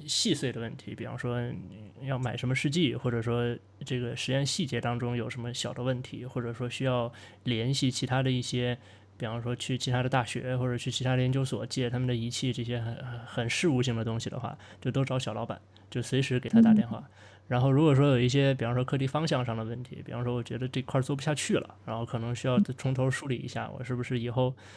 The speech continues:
Speaker 1: 走另外一条路，就找我的导师，就他会帮你去做这样的决定。就他说你，
Speaker 2: 嗯。
Speaker 1: 你，你们建议你还是继续，继续做啊，然后或者说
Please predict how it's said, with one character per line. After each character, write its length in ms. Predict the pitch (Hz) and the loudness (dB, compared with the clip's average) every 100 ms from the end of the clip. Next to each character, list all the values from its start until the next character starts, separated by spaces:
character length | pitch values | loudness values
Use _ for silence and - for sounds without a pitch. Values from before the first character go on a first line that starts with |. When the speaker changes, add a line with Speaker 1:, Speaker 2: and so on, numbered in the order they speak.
| - - - | -20 -20 -12
Speaker 1:
走 220 | - 117 | 0 2
另 100 | 127 | 4
外 160 | 165 214 | 4 4
一 60 | 131 | 2
条 320 | 113 113 - - | 0 -4 -6 -10
路， 240 | 135 131 - - - - - - - - - | 0 0 0 -12 -20 -20 -20 -20 -20 -16 2
就 180 | 135 123 | 4 6
找 380 | 127 110 - - - - - | 4 4 2 -8 -20 -20 -4
我 120 | 120 | 0
的 80 | 127 | 2
导 140 | 117 | 0
师， 240 | 117 - - - - - - - | -4 -8 -12 -16 -20 -20 -20 -10
就 120 | 127 | -6
他 200 | - 143 | 2 4
会 120 | 135 | 6
帮 180 | 131 127 | 4 2
你 140 | 113 | 0
去 220 | 110 120 110 | -4 -4 -2
做 200 | 123 131 | -2 0
这 80 | |
样 100 | 117 | -2
的 80 | 120 | -2
决 160 | 131 - | -10 -12
定。 160 | 64 - - - - - - - | -14 -16 -20 -20 -20 -20 -20 -10
就 100 | 131 | -2
他 120 | 220 | 8
说 160 | 233 240 | 10 12
你， 180 | 240 240 | 10 10
Speaker 2:
嗯。 120 | 117 | 8
Speaker 1:
你， 240 | 120 120 117 | 4 2 -6
你 60 | |
们 80 | 123 | 2
建 140 | 170 160 | 4 6
议 40 | |
你 80 | 123 | 4
还 80 | 123 | 2
是 60 | |
继 100 | 151 | 2
续， 260 | 147 143 131 | 2 0 0
继 120 | - | -4
续 80 | 139 | -2
做 260 | 143 170 - - | 0 0 -2 -14
啊， 220 | - 110 113 | -6 -6 -4
然 100 | 113 | -2
后 300 | 120 117 117 | 0 0 -2
或 140 | 120 | -4
者 80 | 117 | -4
说 320 | 120 120 120 | -2 -2 -2